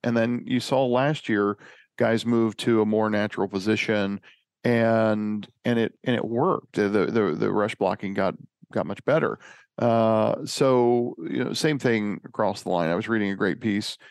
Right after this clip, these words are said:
um, that Griffin had written talking about Mike Hall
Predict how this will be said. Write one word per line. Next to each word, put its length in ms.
um, 440
that 320
Griffin 280
had 200
written 420
talking 240
about 160
Mike 240
Hall 480